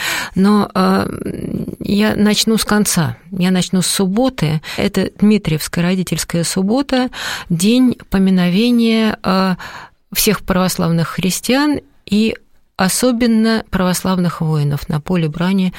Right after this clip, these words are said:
убиенных за веру царя и отечества. Вот, э, почему именно это историческое событие? Ну, э, мы знаем, родительские субботы есть, э,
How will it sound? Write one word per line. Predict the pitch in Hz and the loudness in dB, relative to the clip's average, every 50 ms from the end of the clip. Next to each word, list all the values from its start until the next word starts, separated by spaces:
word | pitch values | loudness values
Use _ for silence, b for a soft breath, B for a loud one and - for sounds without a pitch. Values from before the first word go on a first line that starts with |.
| B B B B - | B B B B -4
убиенных | 180 165 175 165 151 151 139 131 135 - 151 - - - | -2 0 0 0 0 -2 -2 -2 -4 -4 -6 -10 -12 -10
за | - 160 156 156 151 - _ _ _ | -6 -4 -4 -4 -4 -6 _ _ _
веру | - 165 156 185 208 208 185 | -4 -2 0 0 0 -2 -2
царя | - - - 151 156 160 156 | -4 -2 -2 -2 0 0 0
и | 147 | -2
отечества. | 143 - - 151 - - - _ - 147 135 - _ _ _ _ - _ _ - B B B B B B B B B B | -2 -4 -6 -4 -4 -6 -6 _ -6 -8 -8 -8 _ _ _ _ -20 _ _ -20 B B B B B B B B B B
Вот, | 190 190 214 214 214 - - _ | 0 0 0 0 -2 -8 -6 _
э, | - 202 196 196 - - _ _ _ _ _ _ _ _ _ _ _ _ _ _ _ _ _ _ | 0 0 2 0 0 -4 _ _ _ _ _ _ _ _ _ _ _ _ _ _ _ _ _ _
почему | _ 208 208 - - - 233 233 254 294 330 339 349 339 339 B B B B B B B B _ _ _ _ _ _ _ _ _ _ _ _ _ _ _ _ _ _ _ | _ -2 0 0 0 2 2 4 4 4 4 4 2 0 -4 B B B B B B B B _ _ _ _ _ _ _ _ _ _ _ _ _ _ _ _ _ _ _
именно | - 247 262 269 269 254 247 240 240 240 240 - - _ _ _ _ _ _ _ | 0 2 4 4 4 4 4 4 4 2 2 0 -2 _ _ _ _ _ _ _
это | - 233 202 - - 185 | 2 2 2 2 -2 -4
историческое | - - 185 - _ 202 190 185 185 165 - - - - - | -2 -2 -4 -4 _ -2 0 0 0 -2 -2 -4 -4 -4 -6
событие? | 165 - - 202 226 285 269 233 214 | -4 -2 -2 0 0 0 0 2 2
Ну, | 220 233 - | 2 2 0
э, | - - - 196 202 202 - - - | -2 -2 0 2 2 2 0 -2 -2
мы | - 190 202 214 220 | 0 2 2 4 2
знаем, | 214 233 240 214 196 185 | 2 2 2 4 4 4
родительские | 185 190 185 196 190 - 175 165 - - 190 | 2 2 2 0 -2 -2 -4 -4 -2 -2 -2
субботы | 170 - - 190 180 185 170 165 - 170 | 0 0 0 0 0 0 -2 0 -2 -2
есть, | 156 170 170 156 - - - - - - - | 0 0 -2 -2 -2 -4 -8 -8 -8 -8 -6
э, | - 170 170 170 170 | -4 -2 0 0 -2